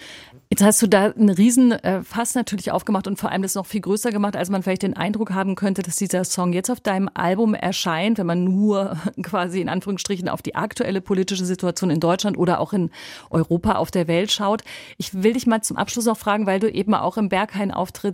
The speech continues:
weil du umringt bist natürlich in dieser Clubkultur auch von viel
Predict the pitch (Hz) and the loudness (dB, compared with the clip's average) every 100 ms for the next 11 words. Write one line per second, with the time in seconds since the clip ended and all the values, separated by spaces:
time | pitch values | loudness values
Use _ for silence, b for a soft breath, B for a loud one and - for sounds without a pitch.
0 | - - - 185 190 202 196 - 202 190 | -4 -8 -2 0 0 0 -2 2 0 2
1 | 220 220 226 - 196 208 196 190 185 180 | 2 2 0 0 -2 -2 -2 0 0 0
2 | - 226 - 214 196 208 196 175 - 190 | -4 -6 -2 -2 0 0 0 0 -2 -4
3 | 185 214 202 | -2 0 0